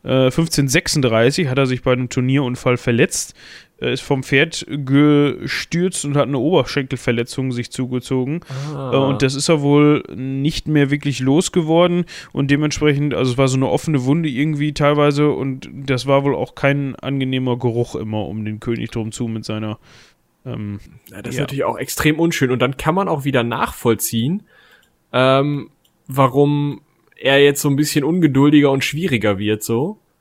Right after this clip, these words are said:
Speaker 2: Weil wenn man sich das überlegt, ähm, du hast den ganzen Tag eine offene Wunde am Bein, dann gehen dir alle mit irgendwelchen Staatsgeschäften auf den Sack, ne? Und du willst eigentlich nur irgendwie einen Erben haben und raus aus der Nummer und dann hast du irgendwie einen Erben, aber der ist zwei, dem kannst du noch nichts beibringen. Würde mich auch anzecken.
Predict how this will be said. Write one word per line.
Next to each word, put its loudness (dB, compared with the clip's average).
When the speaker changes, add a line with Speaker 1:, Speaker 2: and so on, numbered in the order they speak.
Speaker 2:
Weil 2
wenn 2
man 2
sich -6
das -2
überlegt, 0
ähm, 0
du -2
hast -2
den 0
ganzen -2
Tag -4
eine 0
offene 0
Wunde 2
am 0
Bein, 0
dann 2
gehen 2
dir 2
alle 2
mit 0
irgendwelchen 0
Staatsgeschäften -2
auf 0
den -4
Sack, -2
ne? 4
Und 0
du 2
willst 6
eigentlich 4
nur 6
irgendwie 2
einen 0
Erben 2
haben 2
und 2
raus 4
aus 4
der 2
Nummer 0
und -2
dann 0
hast -2
du -2
irgendwie -2
einen -2
Erben, 2
aber 4
der 2
ist -4
zwei, 4
dem -2
kannst -4
du -2
noch -2
nichts -4
beibringen. 0
Würde -20
mich -16
auch -6
anzecken. -8